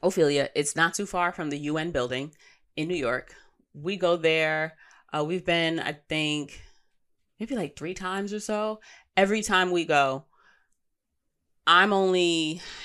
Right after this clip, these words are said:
half partial to the service. The service is not bad,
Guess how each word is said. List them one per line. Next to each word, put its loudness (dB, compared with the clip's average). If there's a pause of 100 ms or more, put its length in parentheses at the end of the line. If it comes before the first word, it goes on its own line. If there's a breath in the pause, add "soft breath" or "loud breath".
half 2
partial 0
to -4
the -4
service. -2
The -6
service 4
is -2
not 0
bad, 2